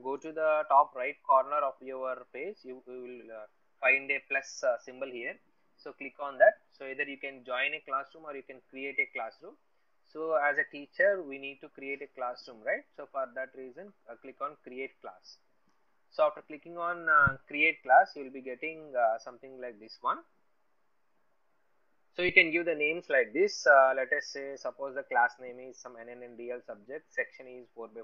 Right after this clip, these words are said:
four C S C C, and again the subject is N N N D L. Okay, the room is N N N D L online class.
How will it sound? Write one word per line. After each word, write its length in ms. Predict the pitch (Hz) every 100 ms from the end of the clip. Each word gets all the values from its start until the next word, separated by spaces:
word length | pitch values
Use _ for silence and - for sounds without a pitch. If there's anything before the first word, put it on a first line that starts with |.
| 113
four 140 | 120 -
C 140 | 113
S 100 | 117
C 140 | - 117
C, 280 | - 190 - _ _ _ _ _ _ 127
and 400 | 123 123 127 123
again 240 | 123 131
the 80 | 131
subject 420 | - 110 120 -
is 160 | 131 120
N 140 | 113
N 120 | 113 120
N 80 | 113
D 160 | 113
L. 100 | 170 320 _ _ _ _ _ 120
Okay, 480 | 113 - 127 175 175
the 100 | 131
room 240 | 123 127
is 140 | 135 131
N 140 | 117 117
N 40 |
N 140 | 123 120
D 160 | 117
L 120 | 160 123
online 340 | 110 107 101
class. 180 | - 92